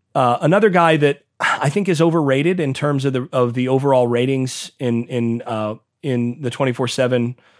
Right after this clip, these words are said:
stuff. I think Morvin Joseph was a big loss for Florida State because Joseph is a guy that can really get after the passer. I'm not sure Griffiths is ever gonna be a guy that's gonna,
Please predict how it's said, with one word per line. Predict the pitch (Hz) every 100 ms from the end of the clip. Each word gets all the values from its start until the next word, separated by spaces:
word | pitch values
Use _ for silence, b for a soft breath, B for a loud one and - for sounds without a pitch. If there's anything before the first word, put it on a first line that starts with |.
| b b -
stuff. | - 147 160
I | 151
think | 135 143
Morvin | 165 143 160 139
Joseph | 117 131 147 160 147
was | 135
a | 120
big | 104 120 131
loss | 131 117 127 143
for | 160
Florida | - 156 151
State | 147 160 160
because | 160 143 120
Joseph | 135 151 165 151
is | 139
a |
guy | 135 131
that | 127
can | 131
really | 127 139 127
get | 123
after | 123 123 117
the |
passer. | - 131 139 160 160 160 B B B B B -
I'm | 175
not | 196 185
sure | - 180
Griffiths | 143 160 156 160 -
is | 139
ever | 135 147
gonna | 143 139
be | 127 147 147
a |
guy | 135 127 120
that's | 120 -
gonna, | 139 127 131